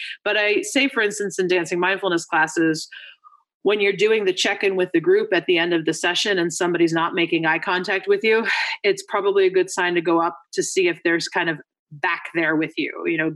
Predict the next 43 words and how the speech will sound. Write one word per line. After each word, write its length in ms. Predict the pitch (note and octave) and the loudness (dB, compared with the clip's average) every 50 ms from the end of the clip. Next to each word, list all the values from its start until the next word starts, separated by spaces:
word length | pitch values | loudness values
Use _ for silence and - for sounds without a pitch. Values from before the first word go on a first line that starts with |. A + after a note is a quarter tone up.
| - _ | -8 _
present 420 | - - G3+ F#3 F3 F3 E3+ E3+ - | -4 -2 -2 -2 0 -2 -2 -2 -2
in 140 | E3+ D#3+ D#3+ | -2 -2 -2
the 100 | D#3 D#3 | -2 0
room. 220 | E3 D#3 - - - _ _ _ - - - - - - - - | 0 -2 -2 -4 -10 _ _ _ -20 -18 -16 -14 -14 -14 -8 -2
Because 600 | - G4 - - A3 F3+ - F3+ D#3+ - - - - - | 0 0 0 2 2 2 2 2 0 -4 -10 -12 -6 -2
a 80 | F#3+ F#3+ | 0 2
lot 280 | F3+ F3+ F3 F3+ F#3+ G3 | 2 4 4 2 2 0
of 100 | F#3 - | -2 -4
times 360 | - G3+ F3 F3 F3+ E3 - | -2 -2 -2 -2 -2 -2 -4
the 80 | E3 | -4
flood 360 | D#3+ - - - F3 F3 F3 F3+ | -4 -2 0 0 2 2 2 0
of 120 | F3 D#3+ | 0 0
emotion 500 | E3 E3 E3+ F3+ F#3+ F#3+ - - F#3+ F3 | 0 2 2 4 4 4 2 0 0 0
or 120 | E3 D#3+ | 0 0
sensation 760 | D#3 - - E3 D#3+ E3 - - F#3 F#3+ F#3+ - G#3 F#3+ F#3+ F3 | 0 -2 -2 -2 -4 -2 0 0 2 2 2 2 0 -2 -2 -2
can 160 | - F3 E3+ | -2 -2 -2
cause 260 | E3+ F#3 E3+ E3+ E3 | 0 0 -2 0 0
a 60 | F3+ F3+ | 0 0
person 400 | - - E3+ E3+ - - F3 E3+ | 0 0 0 0 -2 -2 -4 -2
to 60 | E3 | 0
go 180 | E3+ E3+ E3 | 2 2 2
more 180 | E3 E3 D#3+ E3+ | 0 0 0 0
into 120 | E3 E3+ | 0 0
that 240 | E3 E3 D#3+ D#3+ E3 | 0 0 0 -2 -2
zone 280 | D3 - E3+ E3 E3+ E3 | -2 0 0 2 2 2
out, 220 | D#3+ D#3+ D#3 D#3 - - | 0 0 -2 -2 -4 -6
check 220 | - - E3 D#3+ D#3+ | -4 -4 -4 -2 -2
out, 260 | E3 D#3 D#3 D#3 - - | -2 -2 -2 -2 -2 -4
shut 260 | - - E3+ - - | -2 -2 -4 -4 -4
down 360 | - E3 D#3+ D#3 D#3 D#3+ D#3+ - - - - - - - _ _ _ _ - | -2 -2 -2 -2 -4 -6 -8 -12 -16 -20 -18 -18 -20 -20 _ _ _ _ -4
that 180 | F3 F3 - E3 | -2 -2 0 2
we, 380 | F3 F3+ F3 F3 F3+ E3+ E3 | 4 6 6 6 6 6 4
um, 340 | - D#3+ D#3+ D#3+ D#3+ D#3+ D#3 - E3+ | 2 0 0 0 -2 -2 -2 -2 0
identify 460 | F3 E3 E3 D#3+ E3 E3 - E3 D#3+ | 0 2 0 0 -2 -2 -2 0 0
with 200 | E3 E3 D#3+ - - | 0 0 -2 -2 -6
dissociation. 960 | E3 - - D#3 D3 - - - D#3+ D#3+ E3 D#3 D#3 - - - F#2 G2+ - - - - - - - - - - | -6 -2 -2 -2 -2 -2 -2 -2 0 0 0 0 0 -2 -2 -4 -4 -6 -8 -12 -14 -14 -14 -14 -14 -8 -2 0
Um, 380 | F3+ F3 F3+ F#3 F#3+ F#4+ - - - | 2 2 2 0 -2 -4 -6 -4 -2
and 100 | C#4 C#4+ | 2 2
another 300 | D#4 E4+ G4 F#4+ F#4+ E4+ | 4 4 4 4 2 2
good 240 | B3 - A#3 G#3+ G#3+ | 2 0 -2 -2 -2
common 380 | - A3+ F#3+ F3+ F3+ E3+ F3 E3 | -2 -2 0 0 2 0 0 0
sense 380 | - - G3 G3 F#3+ G3 - | -2 -2 -2 -2 -4 -6 -6
thing 400 | - F#3 F3 F3 F3 E3+ E3 - | -2 -2 0 0 0 0 -2 -2